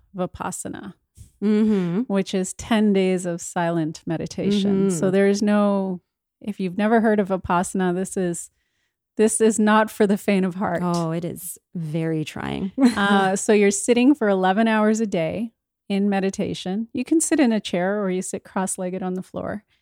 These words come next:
Speaker 1: There is no reading. There is no journaling. There is no social media. You can't even make eye contact with the other, uh, people who are there. But you sit for many, many hours a day.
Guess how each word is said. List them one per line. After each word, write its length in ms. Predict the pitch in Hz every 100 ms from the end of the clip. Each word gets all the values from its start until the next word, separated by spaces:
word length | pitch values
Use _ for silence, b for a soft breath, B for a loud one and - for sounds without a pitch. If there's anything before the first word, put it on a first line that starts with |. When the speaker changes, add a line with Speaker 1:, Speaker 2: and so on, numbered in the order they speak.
| _ _ -
Speaker 1:
There 100 | 190
is 120 | 185
no 200 | 196 220
reading. 460 | 226 196 196 196 190
There 100 | 180
is 100 | 185
no 140 | 190 196
journaling. 840 | 190 196 180 180 180 180 180 180
There 120 | 170
is 140 | 175 196
no 240 | 190 196
social 560 | - - 180 175 208 196
media. 680 | 175 165 165 165 165 175 185
You 140 | 185
can't 280 | - 233 240
even 200 | 254 240
make 180 | 220 202 -
eye 220 | 180 185
contact 680 | - 170 165 - 165 - -
with 160 | 175
the 140 | - 170
other, 380 | 170 175 175 185 -
uh, 200 | 196 175 175 _ _ _ _ -
people 360 | 202 185 170
who 120 | 175
are 280 | 170 160 165 -
there. 400 | 202 190 165 180 b b b b -
But 100 | 208
you 80 | 214
sit 340 | - 269 269
for 120 | -
many, 320 | 202 202 220 220
many 240 | 202 190
hours 320 | 180 175 180
a 60 | 170
day. 320 | 165 -